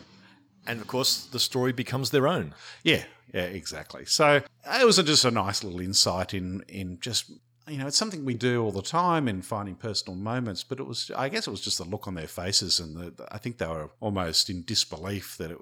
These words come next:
Speaker 2: could go from this broad, generic thing into something that was specific and concrete, and, and it was theirs. So I thought that was good. The other thing that actually happened, which I thought was nice too, there was a,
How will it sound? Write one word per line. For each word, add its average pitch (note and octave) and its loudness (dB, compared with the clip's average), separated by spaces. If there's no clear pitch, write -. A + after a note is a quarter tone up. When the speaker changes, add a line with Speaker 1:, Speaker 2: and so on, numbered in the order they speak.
Speaker 2:
could F2 -12
go F2 -6
from E2 -8
this F#2 -6
broad, G#2+ 4
generic C3+ 6
thing G#2 -4
into A2+ -4
something F#2+ -4
that E2+ -12
was - -6
specific - 0
and E2 -10
concrete, - -8
and, D#2 -12
and B2+ -4
it C3 -2
was B2+ 0
theirs. - 2
So - -10
I D#2+ -12
thought - -12
that C2+ -12
was - -14
good. - -18
The D#3+ 2
other C4 6
thing C#4+ 0
that D3 4
actually B2+ 4
happened, A#2+ 2
which A2 -6
I A2+ 0
thought A2+ -4
was G2 -6
nice G2+ -2
too, D#3+ -2
there A#2+ -4
was C3 -4
a, C#3+ -6